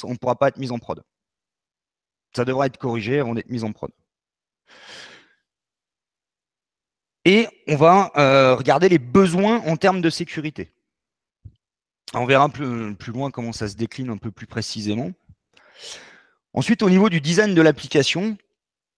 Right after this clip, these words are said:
eh ben, on va, euh, on va faire nos exigences. Une fois qu'on a le design, on va pouvoir étudier la surface d'attaque.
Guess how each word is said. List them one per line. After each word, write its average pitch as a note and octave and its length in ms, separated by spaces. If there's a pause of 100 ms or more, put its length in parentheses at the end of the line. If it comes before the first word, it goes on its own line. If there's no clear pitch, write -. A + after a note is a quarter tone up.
(1800)
eh C#3 80
ben, F3+ 320
on D3+ 100
va, E3 380
euh, B2+ 380
on A#2+ 80
va C#3+ 100
faire E3+ 160
nos D#3+ 100
exigences. C#3+ 720 (1600)
Une F3 80
fois G#3+ 100
qu'on G#3 140
a F#3+ 80
le F3+ 40
design, F3+ 360
on D3+ 60
va D3+ 100
pouvoir E3 320
étudier D#3 340
la D3 80
surface E3+ 460
d'attaque. D3 420